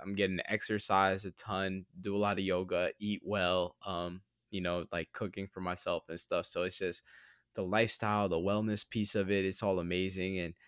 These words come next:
I mean, yeah, it's, it's what I'm chasing, definitely freedom. So, like, last, last winter, like, uh, I was in the city, you know, and I was like, "Eh, I don't, I don't really wanna be cold." <laughs> So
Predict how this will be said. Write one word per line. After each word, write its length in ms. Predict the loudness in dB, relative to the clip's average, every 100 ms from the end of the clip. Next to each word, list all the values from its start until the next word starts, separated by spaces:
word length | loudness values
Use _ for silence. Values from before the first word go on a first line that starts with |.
| _ _ _
I 60 | -2
mean, 240 | 0 2
yeah, 200 | 2 2
it's, 160 | 0 -4
it's 180 | -6 -2
what 100 | 0
I'm 80 | 0
chasing, 640 | 0 0 0 0 -4 -2 0
definitely 340 | 0 0 -4
freedom. 440 | -2 -2 -2 -4 -2
So, 120 | 2
like, 140 | 2
last, 560 | 6 6 6 2 -6 0
last 320 | 2 2 -2
winter, 440 | -4 -2 0 0 0
like, 300 | 0 0 0
uh, 280 | 0 0 -2 -8 _ _
I 80 | -2
was 120 | 0
in 80 | 0
the 60 | 0
city, 500 | 0 0 2 0 -2
you 160 | -2 0
know, 280 | 2 2 2
and 160 | 0 0
I 60 |
was 120 | 0 -2
like, 220 | -4 -4
"Eh, 260 | -4 -4 -2
I 40 |
don't, 200 | -2 -2
I 100 | 0
don't 80 | 0
really 140 | 2 2
wanna 200 | 2 0
be 140 | -2
cold." 520 | 2 6 6 6 0 -10
<laughs> 80 | -4
So 440 | -2 -2 0 0